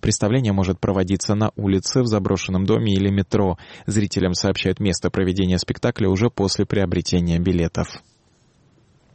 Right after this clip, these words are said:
Бывший премьер-министр Франции Франсуа Фийон официально стал кандидатом в президенты от правоцентристской партии "Республиканцы".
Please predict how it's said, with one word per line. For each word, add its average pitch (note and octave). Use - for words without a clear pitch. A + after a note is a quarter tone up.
Бывший A#2+
премьер-министр G#2+
Франции G#2+
Франсуа G#2
Фийон A#2
официально A2+
стал F#2+
кандидатом F#2+
в F2
президенты G2+
от G2
правоцентристской F#2+
партии G2
"Республиканцы". F#2+